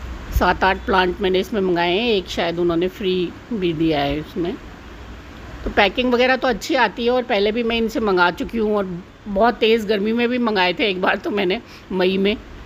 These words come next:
तो प्लांट survive कर जाते हैं अगर आप अच्छे से care करो। मेरे इस, इन गर्मियों में कुछ आपको पता है दस ग्यारह plants मरे, तो थोड़ी जगह खाली लग रही थी मुझे,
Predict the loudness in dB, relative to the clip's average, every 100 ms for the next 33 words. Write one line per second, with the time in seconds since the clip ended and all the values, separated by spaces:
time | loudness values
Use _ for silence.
0 | -18 -12 -8 0 4 4 2 2 4 2
1 | 2 0 4 2 2 0 0 2 4 4
2 | 4 -2 -4 -4 -4 -6 -4 -4 -4 -8
3 | -8 -12 -18 -20 -20 -20 -20 -18 -18 -16
4 | -16 -14 -14 -14 -14 -10 -10 -10 -2 4
5 | 6 6 2 -4 -6 -6 -2 0 4 4
6 | 2 0 0 -2 2 2 2 -2 -2 0
7 | 2 2 2 0 2 2 2 2 0 0
8 | -2 -2 0 0 0 -4 -20 -20 -20 -20
9 | -20 -20 -20 -20 -4 0 2 0 -4 -14
10 | -14 -12 0 2 4 2 2 0 2 2
11 | 4 2 0 -2 -2 -4 -2 -2 -2 -2